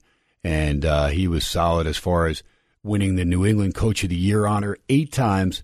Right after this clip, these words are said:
and was five-time finalist for the Eddie Robinson Award, which, of course, goes to the top F C S coach. So pretty impressive career there for Tim Murphy, calling it quits after thirty years at Harvard.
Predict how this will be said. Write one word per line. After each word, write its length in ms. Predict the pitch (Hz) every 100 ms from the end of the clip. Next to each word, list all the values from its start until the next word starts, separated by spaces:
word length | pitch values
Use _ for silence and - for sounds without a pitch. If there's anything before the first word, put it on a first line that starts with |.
| -
and 100 | 90
was 160 | 87 82
five-time 800 | - - 110 123 120 - 117 104
finalist 440 | - 95 95 78
for 140 | - 76
the 140 | 78
Eddie 140 | 87 82
Robinson 460 | 82 80 78 82
Award, 400 | 80 80 80 76 - _ -
which, 160 | 90
of 100 | 82
course, 220 | - 82 -
goes 220 | 82 71
to 120 | -
the 80 | 76
top 320 | - 80 76
F 200 | - 82
C 180 | - 78
S 140 | 71
coach. 280 | - 73 67
So 260 | - 71 69
pretty 280 | - 120 104
impressive 440 | - 95 - 80
career 320 | 90 85 85
there 240 | 82 82 78
for 100 | 76
Tim 260 | - 98
Murphy, 360 | 85 87 80 73
calling 260 | - 90
it 80 | 85
quits 260 | - 85 -
after 240 | 80 -
thirty 300 | 76 82 78
years 240 | 76 73 76
at 120 | 69
Harvard. 320 | 76 65